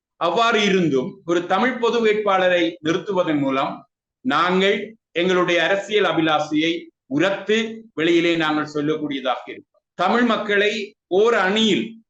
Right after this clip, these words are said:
தேசியத்தில் இருந்து விலகிச் செல்லாமல் நாங்கள் அவர்களை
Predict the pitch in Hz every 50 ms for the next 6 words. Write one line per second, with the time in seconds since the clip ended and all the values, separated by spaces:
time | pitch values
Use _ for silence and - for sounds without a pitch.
0 | _ _ _ _ - 185 208 202 208 214 214 202 196 208 208 190 180 185 185 196
1 | 196 185 180 165 170 185 196 202 208 202 208 196 190 175 170 170 165 160 165 175
2 | 190 202 202 - _ _ - 160 170 170 170 170 165 160 165 160 - 165 170 175
3 | 156 147 147 - -